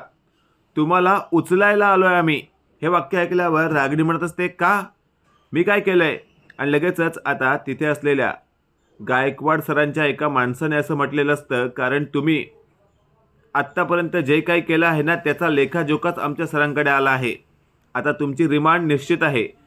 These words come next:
असं म्हटल्यावर रागिणी घाबरते आणि त्याच वेळेला भूमीला गायकवाड सरांचा फोन आलेला असतो. गायकवाड सरांचा आलेला फोन भूमी उचलते.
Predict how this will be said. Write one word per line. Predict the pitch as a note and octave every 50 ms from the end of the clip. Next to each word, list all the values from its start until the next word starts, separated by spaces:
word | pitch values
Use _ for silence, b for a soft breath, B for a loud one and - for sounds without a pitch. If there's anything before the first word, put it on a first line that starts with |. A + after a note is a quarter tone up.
| b b b b _ -
असं | - C#3 D#3+ E3
म्हटल्यावर | D#3+ D#3+ C#3+ D#3 D#3 D#3 D#3+ E3 D#3+ D#3+
रागिणी | D#3+ D3+ C#3 C3+ C3+ D3+ E3 E3+
घाबरते | C3 B2+ A#2+ B2 D3 D3 D3 - C#3 B2 - - _ _ _ _ _ _ _ _
आणि | B2+ C3 C#3 C3
त्याच | D3+ D#3 D#3+ D#3 D3+
वेळेला | D3+ D3+ C#3 C3 C3+ C#3
भूमीला | C3+ B2+ B2+ B2+ D3 C#3+ C3 C3+ D3
गायकवाड | C#3 A#2 A#2+ A#2 A#2+ B2 G2 C#3+ D#3 -
सरांचा | - D3+ C#3+ D3 D3 D3 D#3
फोन | C#3 - C#3 C#3+ D3
आलेला | D3 C#3+ C#3+ C#3 C#3
असतो. | C3+ C3+ C3+ - C3+ A#2+ G2+ - - _ _ _ _ _ _ _ _ _ _ _ _ _ _ _ - A2
गायकवाड | A2+ A#2+ B2+ B2 - C#3 C#3 C3+
सरांचा | C#3 C3+ C#3 C#3 C3+ D3 C3+
आलेला | C3 C#3 D3 D3+
फोन | D3 - C#3+ D3+ D3+ C3+
भूमी | C3 C3 C#3+ D3
उचलते. | C#3+ C#3 D3+ D3+ D3 A2+ C#3+ C3+ A2+ -